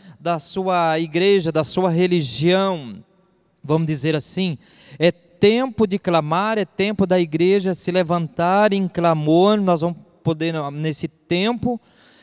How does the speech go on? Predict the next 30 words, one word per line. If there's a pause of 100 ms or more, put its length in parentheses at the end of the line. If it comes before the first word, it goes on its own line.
(200)
né,
nesse (220)
espaço
que
Deus
está
nos
dando
aqui,
a
gente
quer
tá
levando
pra
você
que
está
ouvindo, (460)
aqueles
que
ainda
vão
assistir, (300)
né, (340)
esta
programação, (380)
que
você
possa